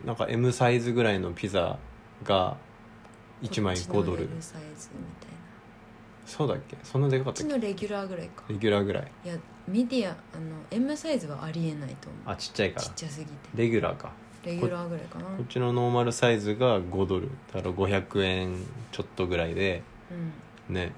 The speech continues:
Speaker 1: 安かったね。
Speaker 2: そうそうそう。火曜日。
Speaker 1: うん。
Speaker 2: え、十ドルじゃなくて五ドルだったの？
Speaker 1: 五だよ、五。
Speaker 2: や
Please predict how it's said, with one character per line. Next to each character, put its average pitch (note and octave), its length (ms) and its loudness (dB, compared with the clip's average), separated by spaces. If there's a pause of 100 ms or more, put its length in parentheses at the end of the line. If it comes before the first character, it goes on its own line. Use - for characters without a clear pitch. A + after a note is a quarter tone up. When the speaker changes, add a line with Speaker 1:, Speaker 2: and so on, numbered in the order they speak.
Speaker 1:
安 E2+ 160 -8
か G2 100 -4
っ - 20 -12
た - 180 -8
ね。 - 80 -4
Speaker 2:
そ - 200 -8
う D#3+ 40 -6
そ D#3+ 40 -8
う - 40 -12 (160)
そ D#3+ 60 -12
う。 - 20 -12 (1400)
火 - 180 -10
曜 F3 240 -4
日。 D3 140 -10 (300)
Speaker 1:
う G#2+ 40 -2
ん。 F2 240 -2 (800)
Speaker 2:
え、 D#3+ 60 -4
十 B3 220 -4
ド G3+ 120 -2
ル D3 60 -6
じ C#3 100 -12
ゃ C#3+ 40 -8
な D3 140 -8
く - 180 -16
て D3 200 -14
五 F#3 80 -6
ド G#3+ 140 -2
ル E3+ 80 -4
だ D3+ 80 -12
っ D3 40 -12
た - 20 -12
の？ - 60 -12
Speaker 1:
五 G#2+ 140 4
だ G2 160 2
よ、 E2+ 160 -4
五。 F2 180 -2
Speaker 2:
や E2+ 60 -4